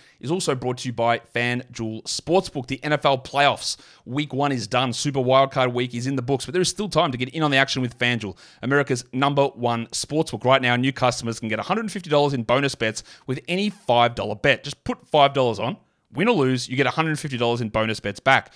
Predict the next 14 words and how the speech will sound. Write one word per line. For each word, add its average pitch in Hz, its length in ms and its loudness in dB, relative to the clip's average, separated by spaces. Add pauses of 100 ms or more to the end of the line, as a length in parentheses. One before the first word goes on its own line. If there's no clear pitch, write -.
(160)
You - 120 -8
can 220 120 0
put 156 140 -4
it 139 80 0
on 139 160 4
your 127 240 0
ideal 127 380 2
Super 135 260 -4
Bowl 131 160 2
matchup. 131 400 -2
Mine, 202 320 -2 (400)
Texans 180 480 -2
versus 156 320 -2
Lions. 139 560 -2